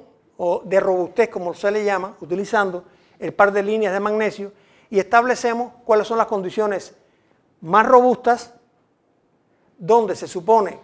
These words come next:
que el método es menos sensible a cambios en la variación de la matriz, y establecemos las condiciones menos robustas. En estas condiciones,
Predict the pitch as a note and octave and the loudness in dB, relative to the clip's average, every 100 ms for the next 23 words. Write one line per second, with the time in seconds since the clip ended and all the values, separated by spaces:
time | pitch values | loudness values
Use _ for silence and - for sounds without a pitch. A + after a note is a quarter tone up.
0 | _ F3+ E3+ G#3 A3 G3 D#3+ - D#3 G3 | _ -6 -2 -2 -2 -4 -6 -6 -6 -4
1 | A3 B3 G#3+ A#3+ G#3 F3 D#3+ A3+ G#3 E3+ | -4 -4 -6 -6 -4 -4 0 0 0 -4
2 | D3+ D#3 D3+ C#3+ F3 G3+ A3+ A3+ A#3 A#3 | -6 -6 -6 -8 -6 0 2 2 -2 -6
3 | A#3 _ _ _ _ _ _ - C#4 C4+ | -8 _ _ _ _ _ _ 0 2 4
4 | A3+ G3+ A3 A3+ A3 G#3 F#3 F3+ A3 A3 | 4 2 0 -2 -2 -4 -6 -2 -2 -2
5 | F3+ G#3 G#3+ G3 E3+ D3 C#3 - _ _ | -4 -4 -2 -2 -2 -6 -14 -20 _ _
6 | _ _ _ G3 F#3+ A#3 C4 C#4 B3+ B3 | _ _ _ -6 -4 -2 -2 -2 -2 -2
7 | B3 A#3+ A3 | 0 2 0